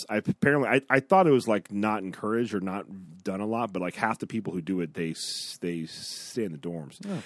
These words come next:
Speaker 1: And I wish I was doing that, to be honest with you, just to be able to be on campus and have, like, I'm sure they have, like, a chapel in every dorm and all that stuff, just kind of accessible. It would be nice.
Speaker 2: Yeah.
Speaker 1: It's fine. I might do it if we'll, we'll see how I, I tend to study best when I'm just,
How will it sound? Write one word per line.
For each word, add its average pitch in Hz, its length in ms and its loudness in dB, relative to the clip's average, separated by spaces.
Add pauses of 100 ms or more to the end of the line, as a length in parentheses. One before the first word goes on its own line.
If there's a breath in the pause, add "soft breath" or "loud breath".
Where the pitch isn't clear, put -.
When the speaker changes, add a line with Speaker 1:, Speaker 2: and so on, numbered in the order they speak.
Speaker 1:
And 123 140 -6
I - 20 2
wish 170 240 0
I 113 80 -4
was 113 180 -4
doing 117 300 -6
that, 85 220 -10
to - 80 -18
be 92 80 -4
honest 101 240 -6
with - 100 -16
you, 85 60 -10
just 98 220 -6
to 104 40 -4
be 98 100 0
able 98 120 -2
to 90 60 -6
be 101 260 -4
on 95 180 -4
campus 98 340 -12
and 101 100 -14
have, 104 300 -4
like, 90 280 -8 (400 loud breath)
I'm 110 80 -8
sure 135 120 2
they 123 60 6
have, 117 120 4
like, 107 100 2
a 104 40 -4
chapel 104 360 2
in 98 80 -2
every 95 160 -2
dorm 92 300 -4
and 85 80 -8
all 80 100 -8
that 80 120 -8
stuff, - 240 -8
just - 140 -14
kind 87 160 -10
of 82 260 -12 (100)
accessible. 82 680 -10
It 107 80 -6
would 98 100 -4
be 82 100 -14
nice. 78 380 -14
Speaker 2:
Yeah. 87 220 -4 (100)
Speaker 1:
It's 151 140 -12
fine. - 180 -18 (1120)
I 127 60 -6
might 131 160 4
do 123 140 2
it 107 80 -2 (160)
if 123 80 -2 (440 loud breath)
we'll, 151 200 4
we'll 185 100 2
see 175 240 2
how 143 240 6
I, 107 160 4
I 156 240 6 (180)
tend 135 260 2
to 113 220 -2
study 110 440 2
best 101 600 -4
when 104 140 -4
I'm 95 160 -6
just, - 300 -10